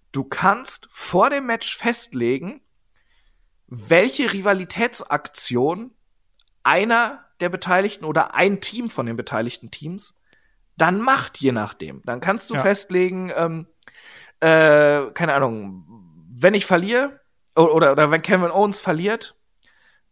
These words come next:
Speaker 1: dann, äh, greift er den Gegner nach dem Match an. Und für den Gegner kannst du dann festlegen, ähm, sollte er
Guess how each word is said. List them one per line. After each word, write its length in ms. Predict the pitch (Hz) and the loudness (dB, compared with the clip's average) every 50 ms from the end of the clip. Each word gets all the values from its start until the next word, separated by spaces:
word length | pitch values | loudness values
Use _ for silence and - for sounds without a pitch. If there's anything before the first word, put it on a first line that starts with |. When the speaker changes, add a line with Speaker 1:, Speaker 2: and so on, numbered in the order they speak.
| _ _ | _ _
Speaker 1:
dann, 400 | - 143 147 160 151 156 170 156 | 4 6 6 6 4 0 -4 -4
äh, 300 | - 147 156 151 147 135 | -2 0 0 0 0 0
greift 300 | 113 135 135 151 170 - | 0 2 2 2 2 2
er 60 | 175 156 | 0 -2
den 140 | 156 143 | 0 0
Gegner 260 | 131 151 151 - 123 113 | 0 -2 -2 -2 -4 -6
nach 120 | 107 95 | -6 -6
dem 140 | - 104 95 | -8 -8 -8
Match 200 | 87 85 - - | -8 -10 -12 -14
an. 180 | - - 69 - _ _ _ _ _ _ _ _ _ _ _ _ _ - - - - - _ _ _ _ _ _ _ _ _ | -14 -16 -18 -20 _ _ _ _ _ _ _ _ _ _ _ _ _ -20 -20 -20 -20 -20 _ _ _ _ _ _ _ _ _
Und 460 | 160 160 165 156 - - - - - _ _ - | 0 2 2 0 -2 -6 -8 -10 -14 _ _ 0
für 100 | - 180 | 0 2
den 160 | 170 156 147 | 2 2 2
Gegner 360 | 170 240 - - 254 190 165 | 2 0 2 2 2 0 2
kannst 260 | - 165 151 147 - | 2 -2 -4 -2 -2
du 60 | 143 | -4
dann 120 | 131 131 131 | -4 -4 -2
festlegen, 760 | - 165 160 - - - 160 165 170 175 170 175 175 175 156 - | -2 -2 -2 -2 -4 -4 -4 -2 -2 -2 -4 -6 -10 -10 -8 -4
ähm, 360 | 143 143 143 139 139 139 - _ | -4 -2 -2 -4 -6 -10 -14 _
sollte 400 | - 123 - 143 147 165 160 175 | -10 -2 0 2 2 2 0 -4
er 560 | - - 113 143 165 175 190 190 196 196 - | -6 -2 0 4 4 4 4 4 0 -2 -10